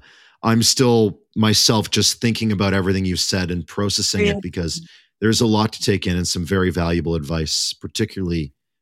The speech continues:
Speaker 1: particularly for hotel technology companies. And it's an endless, endless issue where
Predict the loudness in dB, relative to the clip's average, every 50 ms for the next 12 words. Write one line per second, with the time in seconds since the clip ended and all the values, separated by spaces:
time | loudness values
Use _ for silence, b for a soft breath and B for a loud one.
0 | _ _ -6 -6 -4 -2 -2 -2 0 0 0 0 0 0 -2 -2 -2 -2 -2 -2
1 | -4 -6 _ _ _ _ _ _ _ _ _ 0 0 0 2 0 0 -2 -2 -2
2 | -4 -6 -4 -4 -2 -2 -2 -2 -4 -4 -6 -8 -8 -8 -6 -6 -6 -6 -4 -4
3 | -4 -6 -6 -8 -12 _ _ _ _ _ _ _ _ _ -8 -6 -6 -4 -6 -6
4 | -8 -10 _ _ -2 0 0 2 2 2 0 0 0 -2 -4 -6 -6 -6 -4 -4
5 | -2 -2 -4 -4 -4 -4 -4 -6 -8 _ _ _ _ _ _ _ _ _ _ _
6 | _ 0 2 2 4 4 2 2 2 2 2 0 0 0 2 2 2 2 0